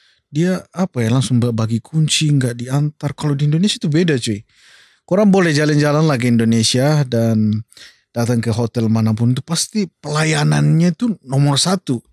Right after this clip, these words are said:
Karena Indonesia itu, eh, apalagi yang, eh,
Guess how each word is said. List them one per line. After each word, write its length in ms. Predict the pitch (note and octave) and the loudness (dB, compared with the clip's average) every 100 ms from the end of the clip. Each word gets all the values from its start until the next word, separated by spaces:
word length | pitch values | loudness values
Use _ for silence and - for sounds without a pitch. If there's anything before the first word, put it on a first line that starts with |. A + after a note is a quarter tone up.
| - - _ _ | -20 -20 _ _
Karena 280 | C#3 D3 D3+ | -4 0 2
Indonesia 400 | D3 D#3 E3 F#3 | 2 2 2 2
itu, 360 | A3+ G#3 D#3+ - | 2 0 0 -2
eh, 520 | D3+ D3 C#3+ C#3+ C3+ | 0 2 2 2 0
apalagi 540 | C3 C3+ C#3 E3+ G#3 | -2 0 0 2 2
yang, 400 | C#3+ C3 B2+ A#2+ A#2+ _ - - - _ _ _ | 2 2 0 -2 -6 _ -20 -20 -20 _ _ _
eh, 600 | - A#2+ A#2+ A#2+ A#2 A#2 | -4 -2 0 0 0 -2